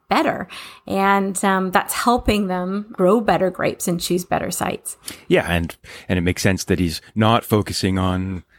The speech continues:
Speaker 2: on heritage and history and prestige like many wineries do. Of course, there isn't really that history in the Riverland of quality wine production.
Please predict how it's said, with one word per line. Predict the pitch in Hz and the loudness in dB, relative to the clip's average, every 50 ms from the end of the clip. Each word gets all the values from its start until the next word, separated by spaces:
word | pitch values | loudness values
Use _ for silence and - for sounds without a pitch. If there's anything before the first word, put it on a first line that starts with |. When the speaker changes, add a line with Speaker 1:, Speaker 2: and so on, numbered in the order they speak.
| _ _ | _ _
Speaker 2:
on | - 87 85 85 78 | -12 -10 -10 -8 -8
heritage | - 90 90 87 85 - - 92 85 85 82 - | -4 -4 -2 -2 -4 -4 -4 -2 -2 -2 -2 -2
and | 90 82 80 80 | -4 -4 0 0
history | 101 95 - - - 92 82 87 | 0 -2 0 -2 -2 -2 -2 -2
and | 82 - | -4 -2
prestige | - 92 - - - 92 92 92 90 - | -2 -2 -2 0 0 0 0 0 0 0
like | 87 87 85 - - | 0 0 0 0 0
many | 92 98 113 107 87 | 2 2 4 4 2
wineries | 85 82 80 80 80 78 - - | 2 0 -2 -2 -4 -6 -4 0
do. | 98 110 117 | 0 0 0
Of | - - | 0 -4
course, | - 82 - | -8 -10 -8
there | - 82 80 92 | -10 -8 -6 -4
isn't | 98 85 87 - | -4 -4 -6 -6
really | - 104 113 117 117 110 101 101 | 0 2 4 4 6 4 4 2
that | 92 98 95 87 - | 2 2 0 2 2
history | 123 120 - - - 98 95 | 0 0 0 0 0 -2 0
in | - 107 135 139 139 120 | 2 2 2 4 4 4
the | 107 | 4
Riverland | 95 98 110 110 107 90 90 90 95 107 107 | 4 4 4 4 2 2 2 0 0 -2 -4
of | 95 - - | -6 -8 -4
quality | - 101 95 95 87 90 87 | -2 0 0 0 -2 -4 -4
wine | 90 92 98 92 90 | -4 -4 -4 -4 -6
production. | - - 190 - 107 120 120 - - 90 104 143 | -6 -6 -2 0 0 0 0 0 -2 -2 -2 -2